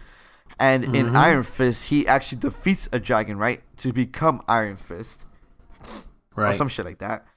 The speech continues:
Speaker 1: You know, he, and he's in Kung Lao, and this face is, uh, Dao Lao or some shit like that, right? What is the name of this? Uh,
Speaker 2: Ta Lo. Yeah, yeah. I just looked it up.
Speaker 1: Ta Lo.
Speaker 2: Yeah, Ta Lo.
Speaker 1: So it's kinda like they have the same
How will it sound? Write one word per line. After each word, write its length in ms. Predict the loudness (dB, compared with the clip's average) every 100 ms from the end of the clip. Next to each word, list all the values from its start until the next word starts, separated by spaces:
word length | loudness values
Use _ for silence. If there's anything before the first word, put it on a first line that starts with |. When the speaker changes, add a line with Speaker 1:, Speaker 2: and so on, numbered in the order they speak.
| _ _ _ -8
Speaker 1:
You 60 | -6
know, 100 | -4
he, 160 | -6 -6
and 140 | -6
he's 260 | -2 0 4
in 200 | 2 2
Kung 280 | 0 0 4
Lao, 440 | 8 8 8 2
and 160 | -2 -2
this 100 | -2
face 240 | 0 0
is, 300 | 0 -4 -6 -2
uh, 200 | 0 0 -4 -20 _ _ _
Dao 280 | 4 6 6
Lao 280 | 4 4 4
or 60 | 2
some 100 | -4
shit 140 | -4
like 80 | -2
that, 60 | -2
right? 260 | -4 -6 -6
What 100 | -8
is 100 | -8
the 60 |
name 100 | -10
of 160 | -12 -14
this? 160 | -16
Uh, 280 | -12 -10 -4
Speaker 2:
Ta 160 | 4 4
Lo. 300 | 6 2 0
Yeah, 260 | 0 2 2
yeah. 220 | 0 0
I 80 | -2
just 160 | -2 4
looked 100 | 6
it 60 |
up. 60 | 6
Speaker 1:
Ta 60 | 4
Lo. 60 | 2
Speaker 2:
Yeah, 80 |
Ta 180 | -2 -2
Lo. 280 | -2 -4 -8 -16 -20 _ -20 _
Speaker 1:
So 240 | -4 0 2
it's 100 | 2
kinda 260 | 2 4
like 280 | 4 4 4
they 120 | 2
have 420 | 4 6 6 4 -4
the 100 | -2
same 540 | -2 -2 -4 -6